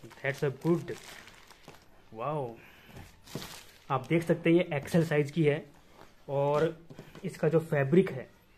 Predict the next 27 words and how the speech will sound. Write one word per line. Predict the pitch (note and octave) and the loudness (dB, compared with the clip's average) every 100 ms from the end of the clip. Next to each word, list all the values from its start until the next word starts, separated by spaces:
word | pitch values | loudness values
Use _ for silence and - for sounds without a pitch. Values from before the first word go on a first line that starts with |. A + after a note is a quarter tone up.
| - - - - C#3+ | -20 -20 -20 -4 6
वो | E3+ | 8
भी | F#3+ | 10
मैं | F#3+ F#3 | 8 6
कह | D3+ | 2
सकता | C#3 C3+ D#3 | 0 -2 2
हूँ | C#3 | 2
कि | C3+ D3+ D3 C#3 - - - - - - _ | 2 2 0 -4 -16 -20 -20 -20 -20 -20 _
अच्छी | - - D#3+ | -10 0 2
quality | C#3+ A#2 A#2+ | 4 2 0
का | A#2+ | -2
है | G#2 | -4
यार। | A#2 - - - - - - - | -10 -18 -20 -20 -20 -20 -10 0
मतलब | C#3 | 2
कि | C#3+ | 4
आपको | D3+ E3+ | 4 4
gift | D3+ D3 E3+ | 2 0 2
में | E3+ | 2
कुछ | E3 D3 | 2 2
मिल | C3+ | 4
रहा | D3 D3 | 4 4
है | C3+ D3+ - - - - C#3 | 2 -2 -10 -20 -20 -10 -2
और | C#3 C#3+ | -2 -2
तो | - | -4
फिर | D3 D#3+ | 0 0
आपको | D3+ | 0
क्या | D#3 D#3 | 0 0
चाहिए। | C#3+ A2+ - | 0 -6 -12